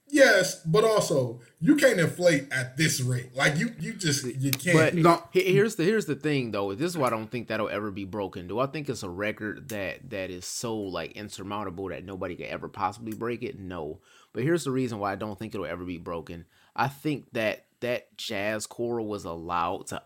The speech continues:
Speaker 2: underachieve for so long that it was able to be broken. You
Speaker 1: Mm.
Speaker 2: can't give me any core of players that's gonna be together for seventeen years and never win anything, and an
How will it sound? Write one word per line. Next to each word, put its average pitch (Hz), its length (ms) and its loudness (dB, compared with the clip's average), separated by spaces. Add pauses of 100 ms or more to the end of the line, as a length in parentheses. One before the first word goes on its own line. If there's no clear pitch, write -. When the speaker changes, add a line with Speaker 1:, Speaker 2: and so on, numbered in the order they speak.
Speaker 2:
underachieve 95 800 -6
for - 160 -10
so 95 260 -4
long 78 500 -6
that 92 100 -10
it 85 80 -8
was 85 140 -12
able 82 180 -8
to 82 60 -10
be 78 140 -12
broken. 73 420 -14 (1400)
You 117 120 -6
Speaker 1:
Mm. 117 40 -10
Speaker 2:
can't 143 180 0
give 131 180 2
me 127 240 0
any 123 240 -2
core 123 480 0
of 98 200 -8
players 110 360 -4
that's 98 120 -10
gonna 101 220 -8
be 101 160 -10
together 87 420 -8
for 90 140 -14
seventeen 95 680 -8
years 82 520 -8 (460)
and 107 300 -6
never 107 300 -4
win 98 340 -6
anything, 92 560 -8
and 78 100 -10
an 76 100 -10